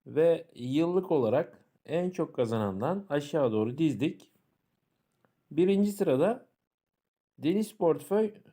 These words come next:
Metaverse ve Dijital Yaşam Teknolojileri Değişken Fonu bulunuyor. Yıllık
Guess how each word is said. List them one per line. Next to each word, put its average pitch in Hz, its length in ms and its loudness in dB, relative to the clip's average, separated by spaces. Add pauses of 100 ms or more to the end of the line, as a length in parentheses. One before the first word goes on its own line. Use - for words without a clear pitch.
(200)
Metaverse 175 880 0
ve 170 140 -2
Dijital 165 440 0
Yaşam 170 360 0
Teknolojileri 139 800 -4
Değişken 170 500 2
Fonu 143 240 -2
bulunuyor. 98 540 -6 (1080)
Yıllık 165 600 2